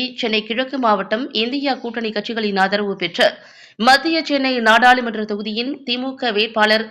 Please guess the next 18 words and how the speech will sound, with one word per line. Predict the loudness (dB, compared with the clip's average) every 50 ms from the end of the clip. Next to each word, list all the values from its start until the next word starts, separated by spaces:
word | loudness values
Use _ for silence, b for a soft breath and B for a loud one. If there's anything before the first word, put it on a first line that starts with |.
| -4
தயாநிதி | -4 -2 2 4 4 4 4 4 0 -4 -2
மாறன் | 0 2 4 4 4 2 -2 -2
தேர்தல் | -2 0 0 0 -2 -4 -4 -4
பணிகளுக்காக | -4 -2 0 -2 -2 0 2 2 2 4 4 2 2 2 B B B B B B B B 2
எழும்பூர் | 4 4 4 2 0 0 -2 -2 -2 -2
தெற்கு | -2 -4 -4 -4 -6
பகுதி | -6 -6 -4 -2 0 0
அறுபத்தி | 0 0 0 -2 -4 -4 -4 -6 -4
ஒன்று, | -4 -4 -4 -2 -2 -2 -2 -2 -2 0
அறுபத்தி | 0 0 0 0 -4 -6 -6 -6
ஒன்று | -8 -6 -6 -6 -2 4 6
ஆ | 6 6 6 4 0 -2 -2
வட்டம் | 2 2 2 2 0 -4 -4 -4 -6 -6
மற்றும் | -6 -6 -6 -6 -8 -6 -6 -6
நூற்றி | -6 -8 -8 -8 -8 -4
எட்டு, | -4 -4 -2 0 0 0 0 0 B B B B B B B
நூற்றி | -8 -6 -6 -4 -4 -4 -2
எட்டு | -2 -2 -2 -2